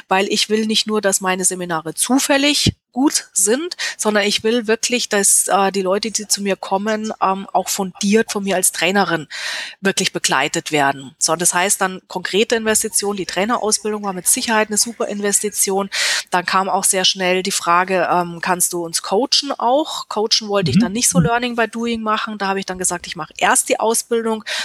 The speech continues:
Speaker 1: bevor ich, äh, mit den Klienten anfange." Und auch diese Ausbildung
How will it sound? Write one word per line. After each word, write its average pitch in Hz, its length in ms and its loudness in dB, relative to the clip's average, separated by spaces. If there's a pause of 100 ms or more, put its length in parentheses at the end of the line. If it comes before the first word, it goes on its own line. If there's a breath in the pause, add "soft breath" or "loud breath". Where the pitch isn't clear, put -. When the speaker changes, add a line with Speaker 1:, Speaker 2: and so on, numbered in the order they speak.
(120)
Speaker 1:
bevor 233 520 4
ich, 226 360 0
äh, 208 180 2
mit 208 160 -4
den 202 120 -4
Klienten 202 480 0
anfange." 196 580 0
Und 185 180 -8
auch 170 120 -2
diese 226 520 -2
Ausbildung 202 840 0